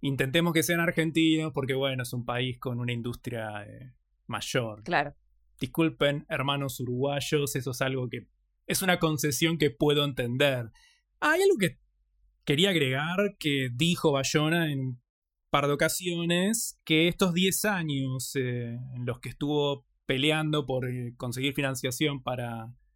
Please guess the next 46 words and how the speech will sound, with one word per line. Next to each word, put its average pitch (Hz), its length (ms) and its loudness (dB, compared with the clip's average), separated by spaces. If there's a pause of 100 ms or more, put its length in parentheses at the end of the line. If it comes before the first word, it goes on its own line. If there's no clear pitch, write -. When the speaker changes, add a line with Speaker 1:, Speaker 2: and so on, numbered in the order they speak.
Speaker 1:
La 135 80 -4
Sociedad 139 320 0
de 165 80 2
la 160 120 2
Nieve, 175 540 0 (520)
en 151 160 2
el 165 140 2
medio 220 500 2 (120)
hizo 190 760 -4
la 165 400 4
mejor 208 520 2
cita, 208 500 2
o 175 200 -6
por 151 240 2
lo 165 140 2
menos 208 360 0
yo 190 100 0
esto - 140 -4
ya 156 120 -2
lo 151 100 0
dije 156 220 -2
más 151 140 0
de 151 60 -2
una 135 160 -4
vez, 165 420 0
y 131 80 -10
creo 143 300 -2
que 120 360 -8 (400)
soy 135 220 -4
de 123 340 -4 (220)
los 120 200 -8 (320)
pocos 143 360 -2 (160)
que 120 200 -6
lo 120 300 -6
dicen, 180 680 2
así 135 220 -6
como 131 260 -4
también 131 420 -2
siempre 131 340 -4
digo 135 220 0
que 123 80 -4
la 123 100 -6
película 127 440 -2
del 123 200 -4
Solo 135 320 0
Joven 135 600 -2